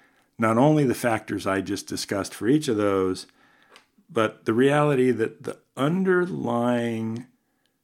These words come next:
drivers of the multifamily tenant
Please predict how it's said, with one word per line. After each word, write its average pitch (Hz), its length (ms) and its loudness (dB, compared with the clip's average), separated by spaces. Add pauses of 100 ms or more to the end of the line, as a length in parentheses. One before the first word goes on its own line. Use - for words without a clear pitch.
(160)
drivers 107 960 -2 (340)
of 95 320 -4
the 98 80 -6
multifamily 107 1500 -2 (1040)
tenant 131 560 -4